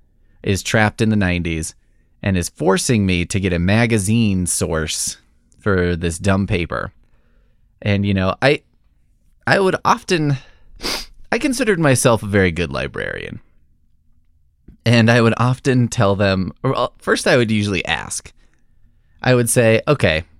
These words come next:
so you can level with me 'cause I don't care. Um, do you need a magazine source because you just basically need one quote and then you can put it in your bibliography and you're done? Or are you like, 'I actually need this'?"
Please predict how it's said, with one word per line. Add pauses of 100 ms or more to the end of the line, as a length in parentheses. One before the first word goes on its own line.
(140)
so
you
can
level
with
me
'cause
I
don't
care. (840)
Um, (760)
do
you
need
a
magazine
source
because
you
just
basically
need
one
quote (220)
and
then
you
can
put
it
in
your
bibliography
and
you're
done? (760)
Or
are
you
like, (100)
'I
actually
need
this'?"